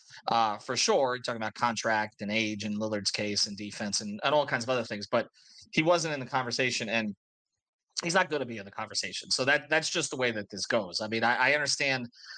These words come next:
Heat fans' need for, you know, continual churn, and I do think they need to make, uh, one upgrade here. We'll talk about that in another episode. But I, I don't, I don't think that parting with him for anybody makes any sense, and it's just not,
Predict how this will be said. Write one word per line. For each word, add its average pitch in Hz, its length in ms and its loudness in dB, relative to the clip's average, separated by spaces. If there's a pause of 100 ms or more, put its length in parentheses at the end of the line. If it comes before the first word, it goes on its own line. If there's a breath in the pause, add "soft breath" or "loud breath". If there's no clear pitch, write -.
(160 loud breath)
Heat 160 180 2
fans' 135 300 2
need 127 220 -2
for, 117 280 0
you 135 80 -2
know, 113 80 2
continual 127 520 0
churn, 147 420 2
and 120 120 -2
I 135 180 4
do 151 160 -4
think 135 220 -4
they 120 120 2
need 117 180 -2
to 110 60 -4
make, 110 240 0 (440 loud breath)
uh, 113 340 2
one 175 200 4
upgrade 113 440 0
here. 107 200 -6
We'll 120 120 -4
talk 120 200 2
about 113 260 0
that 110 160 2
in 107 80 -6
another 104 300 -2
episode. 120 420 -2
But 117 100 2
I, 135 180 4
I 139 80 2
don't, 156 380 2 (120)
I 131 80 2
don't 147 240 0
think 135 280 -4
that 113 200 2 (460 loud breath)
parting 165 400 4
with 127 140 -4
him 127 200 -4
for 120 160 -4
anybody 117 400 0
makes 104 340 -2
any 120 180 -2
sense, 98 540 -2
and 104 220 -10
it's 110 160 -2
just 120 180 -2
not, 117 220 4